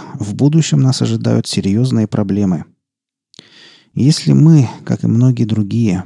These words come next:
преодолев к этим знаниям большой и тернистый путь, были готовы к ним психологически, то возникают опасения, будут ли готовы к этой огромной мощи знаний люди, как они распорядятся полученными знаниями,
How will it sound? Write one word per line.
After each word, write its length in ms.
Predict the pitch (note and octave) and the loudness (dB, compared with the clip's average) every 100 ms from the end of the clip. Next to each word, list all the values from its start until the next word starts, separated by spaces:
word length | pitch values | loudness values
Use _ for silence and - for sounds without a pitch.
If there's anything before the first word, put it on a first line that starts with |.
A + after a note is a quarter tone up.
| - | -6
преодолев 480 | G2+ F2+ G2+ A#2+ | -4 -2 -2 -2
к 80 | - | -4
этим 200 | A#2 G#2 | -4 -2
знаниям 400 | G2+ A2+ A2+ A2 | -2 0 0 0
большой 420 | F#2+ G#2 - A#2+ | 0 -4 -2 -2
и 40 | F#2+ | -2
тернистый 480 | A2 G#2 A2+ - - | -2 -2 -2 -4 -6
путь, 340 | B2 A#2 - - | -4 -4 -6 -8
были 300 | - B2 A2+ | 0 0 2
готовы 400 | G#2+ - C3 A#2 | -2 0 0 0
к 80 | |
ним 180 | A#2+ G#2 - | 0 -2 -4
психологически, 1000 | - - - G#2 G#2 D#3+ - - - - - _ _ _ _ _ | -8 -8 -4 -4 0 0 0 -4 -6 -10 -10 _ _ _ _ _
то 100 | - | -2
возникают 540 | B2 D3+ D#3+ D#3+ D#3 D3+ | 0 2 2 4 2 2
опасения, 600 | - C#3+ - C#3+ D#3+ C#3 | -2 -2 0 2 4 4
будут 380 | A#2+ D3+ D#3 | 2 0 0
ли 80 | D3 | 0
готовы 440 | C3 B2+ D3 C#3+ C3+ | 0 0 2 2 0
к 80 | |
этой 200 | - A#2+ | -2 -2
огромной 480 | A2+ G#2 A2+ B2+ C3 | -2 -2 0 2 4
мощи 380 | A#2+ B2 C#3 B2 | 4 2 0 -2
знаний 380 | A2 A#2 C3+ A#2+ | -2 2 2 2
люди, 420 | B2 C#3+ A#2+ - - _ _ _ _ _ | 2 0 0 -4 -8 _ _ _ _ _
как 240 | - F#3+ | -2 2
они 180 | D#3 D3+ | 4 4
распорядятся 680 | C#3+ - D3+ D#3 D3 G#2 - | 4 0 0 2 2 0 -4
полученными 560 | - F#2+ F#2+ G#2+ G#2 | -2 -2 -2 -2 0
знаниями, 600 | G#2+ A2 G#2 G2 F2+ - | 0 0 0 0 -2 -4